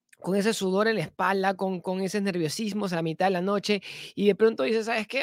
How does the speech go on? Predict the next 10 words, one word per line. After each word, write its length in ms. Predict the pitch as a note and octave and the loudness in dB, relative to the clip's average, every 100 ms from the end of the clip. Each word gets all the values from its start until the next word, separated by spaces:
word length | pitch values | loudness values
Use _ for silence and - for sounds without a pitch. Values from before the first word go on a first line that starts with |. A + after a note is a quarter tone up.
| - | -2
Ay, 400 | - - - D#3+ | 0 2 2 0
Dios 160 | D4 | -2
mío, 260 | B3 D#4+ D#4 | -4 -2 -2
¿qué 100 | - | 0
va 60 | D3 | -2
a 40 | |
pasar?". 420 | - G#3 A#3 B3+ A3+ | 0 -2 4 4 4
Sol-, 200 | A#3 - | 0 2
co-, 140 | A#3+ C#4 C#4 - - _ _ _ _ _ _ _ _ | 0 0 -6 -18 -20 _ _ _ _ _ _ _ _
ese, 380 | - A3+ A#3+ A3+ | 4 10 10 8